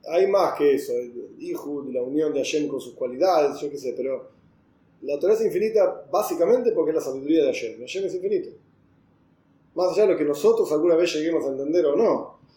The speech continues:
Incluso la Terebe escribe en la ley de, de, de, de Talmud Toira, del estudio de Torah, que todo el pueblo judío, todos estamos obligados a estudiar toda la Torah.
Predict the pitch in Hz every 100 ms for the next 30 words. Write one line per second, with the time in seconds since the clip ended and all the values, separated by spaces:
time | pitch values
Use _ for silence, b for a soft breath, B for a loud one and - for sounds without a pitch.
0 | b - 147 165 165 151 175 175 - 180
1 | 170 139 160 147 139 135 131 127 123 120
2 | 117 123 123 151 147 - 147 175 202 143
3 | - 156 139 131 151 226 - - - b
4 | b _ 143 139 165 165 180 165 160 170
5 | 170 165 165 180 185 180 170 180 180 160
6 | 165 156 151 156 160 147 139 143 156 170
7 | 139 139 147 190 220 - -